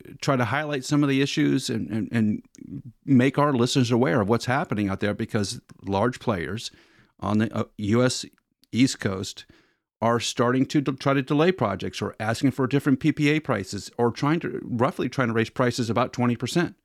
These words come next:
Why are they trying to do that? So, Phil, hey, welcome back to the program.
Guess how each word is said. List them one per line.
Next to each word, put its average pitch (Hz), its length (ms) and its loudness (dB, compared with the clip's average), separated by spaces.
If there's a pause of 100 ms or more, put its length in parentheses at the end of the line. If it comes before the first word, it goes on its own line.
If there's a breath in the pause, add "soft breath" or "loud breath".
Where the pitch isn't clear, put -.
(540)
Why 127 220 0
are 147 80 -2
they 135 120 4
trying 117 300 0
to 101 60 -4
do 95 180 -4
that? 76 240 -10 (720)
So, 113 140 2
Phil, 156 320 2
hey, 135 280 0
welcome 104 300 -4
back 107 180 0
to - 80 -8
the 92 80 -8
program. 87 440 -10